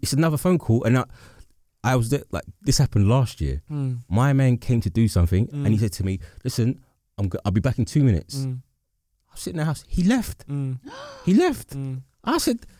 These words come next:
Speaker 1: I said, "That's, that's it. That's, that's, that's like a, a road man move."
Speaker 2: Yeah.
Speaker 1: <laughs> He said to me, "I'll be two minutes."
Speaker 2: Yeah. And just
Speaker 1: <laughs> And, and then, and I called him again.
Speaker 2: Yeah.
Speaker 1: He gave me his number.
Speaker 2: Mm.
Speaker 1: I called his phone. I said, "Where are you?" He goes, "I've gone home."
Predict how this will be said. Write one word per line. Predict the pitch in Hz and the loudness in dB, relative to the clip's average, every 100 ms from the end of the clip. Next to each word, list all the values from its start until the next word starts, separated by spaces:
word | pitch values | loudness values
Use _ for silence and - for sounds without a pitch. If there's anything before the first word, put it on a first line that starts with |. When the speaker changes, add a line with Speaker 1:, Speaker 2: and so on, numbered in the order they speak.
| - | -10
Speaker 1:
I | 302 | -6
said, | 294 226 | -4 -2
"That's, | - - | -4 -2
that's | - - | 0 0
it. | 180 | 0
That's, | 214 - | 2 2
that's, | 202 226 285 - | 2 -2 -6 -6
that's | - | -4
like | 180 151 | -2 0
a, | 123 | 0
a | 90 | 0
road | 95 165 226 175 | 2 2 2 2
man | 143 127 | 2 2
move." | 110 | 0
Speaker 2:
Yeah. | 151 147 | 0 2
Speaker 1:
<laughs> | |
He | 135 | 2
said | - 247 226 | 2 -2 -2
to | 208 | -2
me, | 202 | 0
"I'll | 185 | 2
be | 220 | 2
two | - 294 | 4 4
minutes." | 294 262 285 139 | 6 4 2 -2
Speaker 2:
Yeah. | 139 135 135 640 | -4 -4 -6 -4
And | 156 | -2
just | - 143 - - - | -2 -2 -2 -2 -2
Speaker 1:
<laughs> | |
And, | 233 - - | -4 -4 -2
and | 254 | 0
then, | 262 - | 0 -2
and | 226 | -2
I | |
called | 220 392 302 | 0 2 2
him | 285 | 0
again. | 233 320 | 0 0
Speaker 2:
Yeah. | 156 147 | 0 0
Speaker 1:
He | |
gave | 269 277 | 0 2
me | 247 247 | 4 4
his | 240 | 4
number. | 320 311 147 - _ | 4 2 0 -4 _
Speaker 2:
Mm. | 143 143 127 | -8 -6 -6
Speaker 1:
I | 151 | -6
called | - 285 | 0 2
his | 254 | 2
phone. | 269 240 294 - | 2 0 0 -4
I | 214 | -4
said, | 254 | 0
"Where | 233 262 | 2 4
are | 240 | 2
you?" | |
He | 147 123 | 2 2
goes, | 156 170 | 0 -2
"I've | 185 | 0
gone | 135 | 2
home." | 262 302 | 2 2